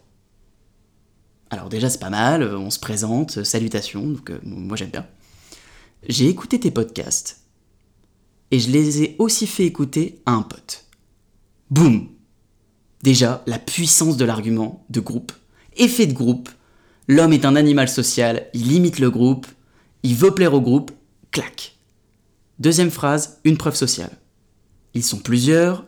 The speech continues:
ça pèse plus dans la balance. Et ça devient plus un feedback vraiment personnel, il peut se détacher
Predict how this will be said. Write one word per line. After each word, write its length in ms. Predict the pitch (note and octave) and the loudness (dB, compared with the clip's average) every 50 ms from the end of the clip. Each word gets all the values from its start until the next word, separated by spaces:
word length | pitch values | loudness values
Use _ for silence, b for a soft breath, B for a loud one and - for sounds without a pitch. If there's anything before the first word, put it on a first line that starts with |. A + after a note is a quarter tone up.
| _ _ | _ _
ça 160 | - - - | -8 -8 -6
pèse 220 | - - A#2 A2+ - | -4 -4 -4 -4 -4
plus 220 | - - F#3 D#3 | -2 -2 0 2
dans 100 | D#3+ E3 | 2 4
la 100 | D#3 C#3+ | 4 4
balance. 520 | C3 B2+ A2 - - - - - - - _ _ _ _ _ _ _ _ _ _ _ - | 2 0 0 -2 -4 -8 -8 -8 -10 -14 _ _ _ _ _ _ _ _ _ _ _ -4
Et 40 | - | 0
ça 200 | - - - C3 | 0 2 2 2
devient 240 | B2+ B2 D3+ D3 D3+ - - _ | 2 2 0 0 0 -4 -12 _
plus 260 | - - - - - | -20 -18 -6 -2 0
un 100 | B3 G3+ | 0 0
feedback 580 | D#3 - - C3+ B2+ A#2 B2+ B2+ A#2 A2+ - C3 | -2 -4 -6 -6 -6 0 0 0 0 0 -2 -4
vraiment 260 | A2 - B2 A#2+ A#2 | -2 2 2 2 2
personnel, 560 | A#2 - F3+ F3 - - C#3 A#2 A#2+ D3 F#3 B B B B - | 2 0 0 0 0 0 0 2 0 -2 -4 B B B B -14
il 100 | - B2 | -14 -10
peut 160 | - C3+ B2 | -4 -2 -2
se 80 | A#2 A2 | -2 2
détacher 640 | B2+ E3+ F#3 F#3+ F3 D3+ - - C#3 - - - | 2 2 2 2 0 -2 -2 -2 -4 -6 -6 -12